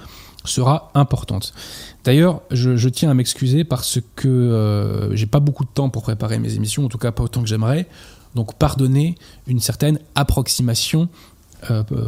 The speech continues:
au niveau de la forme. Voilà, voilà. Ah oui, alors je tenais aussi à faire des remerciements, euh, puisque bon, les éditions Altitude marchent très, très bien, euh, depuis quelques mois en particulier.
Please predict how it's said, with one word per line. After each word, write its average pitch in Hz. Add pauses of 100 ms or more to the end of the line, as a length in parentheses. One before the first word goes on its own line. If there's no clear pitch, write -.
(120)
au 120
niveau 120
de 139
la 110
forme. 104 (1700)
Voilà, 127
voilà. 127
Ah 147
oui, 165
alors 131
je -
tenais 147
aussi 151
à -
faire 131
des 123
remerciements, 127 (720)
euh, 113
puisque -
bon, 117
les 104
éditions 110
Altitude 120
marchent 101
très, 123
très -
bien, 120
euh, 98
depuis 101
quelques -
mois 104
en 101
particulier. 113